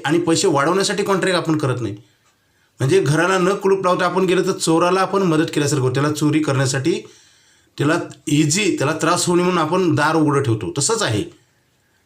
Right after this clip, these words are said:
माणूस हा अमूल्य आहे, परंतु त्याची सिक्युरिटी जर नाही केली तर त्याचा काय उपयोग होत नाही. म्हणजे आपण पैसे कमवायची मशीन आहे, ती सुरक्षित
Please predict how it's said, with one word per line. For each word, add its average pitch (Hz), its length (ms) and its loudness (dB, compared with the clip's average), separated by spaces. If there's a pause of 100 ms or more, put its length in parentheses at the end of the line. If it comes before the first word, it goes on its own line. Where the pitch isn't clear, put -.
(260)
माणूस 143 340 0
हा 160 260 0
अमूल्य 160 400 2
आहे, 127 160 0
परंतु 135 320 -2
त्याची 156 240 -2
सिक्युरिटी 170 460 0
जर 165 140 2
नाही 147 180 0
केली 135 140 -4
तर 131 60 -4
त्याचा 131 240 -4
काय 131 220 -4
उपयोग 147 280 0
होत 117 160 -2
नाही. 160 160 -2 (1160)
म्हणजे 139 440 0
आपण 151 340 0 (300)
पैसे 127 260 0
कमवायची 151 380 0
मशीन 139 380 2
आहे, 107 200 -2
ती 117 80 -2
सुरक्षित 151 400 0